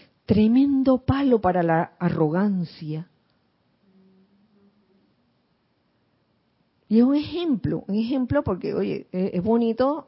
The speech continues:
conocer la vida de, del amado Maestro Ascendido Hilarión y de cómo él pasó de la arrogancia a ser un ser humilde. Y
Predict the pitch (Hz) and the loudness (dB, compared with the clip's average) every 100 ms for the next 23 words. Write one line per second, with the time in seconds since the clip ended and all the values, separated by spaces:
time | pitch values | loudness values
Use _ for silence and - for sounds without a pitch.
0 | - 185 160 - 208 269 233 - 190 170 | -4 -4 -4 -4 -2 -2 -4 -6 -4 -2
1 | 220 247 214 151 - _ - - - - | 0 0 -2 -4 -10 _ -20 -20 -20 -20
2 | - _ _ _ _ _ _ _ _ _ | -20 _ _ _ _ _ _ _ _ _
3 | - 165 160 147 156 165 180 208 180 - | -4 -2 0 0 0 2 4 4 2 0
4 | 151 - 220 226 - - 151 151 190 220 | -6 -2 -2 -2 -8 -8 -4 0 0 2
5 | 165 160 165 180 220 196 _ _ _ _ | 0 -2 -2 -4 -6 -12 _ _ _ _
6 | _ _ _ _ _ _ 196 175 165 214 | _ _ _ _ _ _ -2 0 0 0
7 | 262 302 240 240 - 254 254 240 190 170 | -2 -2 -2 -4 -2 0 2 2 0 -2
8 | 170 165 196 208 - 247 - 165 - 190 | 0 0 0 -2 -4 -6 -6 -8 -4 -2
9 | 202 - 208 202 - 208 214 226 - _ | -2 -4 -6 -6 -2 -2 -2 -8 -16 _
10 | _ _ _ _ _ _ _ _ _ - | _ _ _ _ _ _ _ _ _ -4
11 | 185 196 220 147 151 147 _ _ _ _ | 0 0 0 -2 -4 -8 _ _ _ _
12 | _ _ _ _ _ _ _ _ _ _ | _ _ _ _ _ _ _ _ _ _
13 | _ _ _ 247 147 139 139 | _ _ _ -10 -8 -8 -10